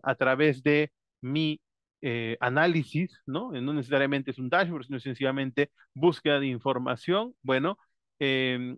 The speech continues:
no tendría que tomar una sola decisión, sino comprender el contexto, encontrar una conexión,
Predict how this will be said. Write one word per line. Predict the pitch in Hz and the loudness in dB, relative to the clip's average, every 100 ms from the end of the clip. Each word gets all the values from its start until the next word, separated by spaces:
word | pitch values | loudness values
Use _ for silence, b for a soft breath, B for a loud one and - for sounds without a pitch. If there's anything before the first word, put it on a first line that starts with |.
| _ | _
no | 165 175 | -2 2
tendría | 165 175 233 | 2 4 2
que | 190 | 2
tomar | 202 196 196 | 2 2 2
una | 190 | -2
sola | - 185 180 | -2 0 0
decisión, | 165 156 - 202 220 | -2 -6 -4 -4 -4
sino | - 151 156 - | -4 2 2 2
comprender | 165 156 156 160 196 | 0 2 0 2 2
el | 196 | 2
contexto, | - 143 131 208 - - 156 180 _ _ _ _ | 0 -4 0 0 0 -6 -6 -6 _ _ _ _
encontrar | 135 127 139 135 185 180 185 - _ | -2 0 -2 0 2 2 2 -2 _
una | 170 170 | -2 -2
conexión, | 160 131 120 - - 214 196 | -2 -4 -4 -10 -4 0 0